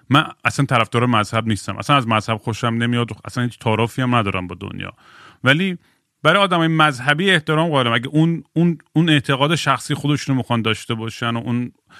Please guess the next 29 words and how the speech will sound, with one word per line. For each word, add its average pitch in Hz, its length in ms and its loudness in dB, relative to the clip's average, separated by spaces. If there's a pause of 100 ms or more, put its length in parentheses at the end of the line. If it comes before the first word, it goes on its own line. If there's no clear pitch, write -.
(300)
ولی 175 100 6
آدم 214 220 2
نمی‌تونه 196 320 0
بگه، 151 160 -2
آقا 156 100 4
یک 139 240 2
و 143 60 6
نیم 135 160 4
میلیارد 127 460 2
مسلمون 120 580 0
یا 120 220 0
انقدر 131 360 2
میلیارد 120 500 2
مسیحی 120 460 -4
یا 120 140 -4
انقدر 131 360 2
کلیمی 120 480 -2
یا 117 200 -4
انقدر 131 320 -2
زرتشتی 113 540 -6
یا 120 100 -2
همشون 139 500 0
فلانن 110 640 0
یا 107 120 -6
اینن 107 360 0
یا 110 80 -6
اونن. 110 340 -2 (640)
می‌دونی 143 340 2
این 165 460 -2